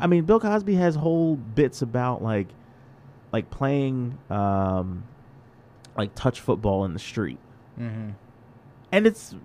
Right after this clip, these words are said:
Speaker 1: a fascinating story. It's not, now, granted, a lot of that older stuff doesn't make you fall out of your chair laughing,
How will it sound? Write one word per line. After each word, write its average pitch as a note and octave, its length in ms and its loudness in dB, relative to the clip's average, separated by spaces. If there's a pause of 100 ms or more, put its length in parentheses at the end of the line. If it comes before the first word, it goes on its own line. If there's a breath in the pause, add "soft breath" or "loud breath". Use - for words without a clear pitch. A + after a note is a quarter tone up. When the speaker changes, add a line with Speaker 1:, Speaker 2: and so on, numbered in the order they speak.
(800)
Speaker 1:
a E3+ 60 4
fascinating G3 680 2
story. F#3 380 6
It's C3 120 0
not, G3 280 2
now, D#3+ 120 0
granted, D#3+ 340 2
a - 20 2
lot D#3+ 180 2
of D#3+ 60 0
that D3 200 4
older C3 280 4
stuff C#3 520 2 (300)
doesn't A2+ 320 4
make G#2 180 -2
you G2 60 -8
fall G#2 260 2
out G2+ 120 2
of G2+ 60 -2
your F#2+ 100 -4
chair F#2+ 240 -4
laughing, F2+ 680 -4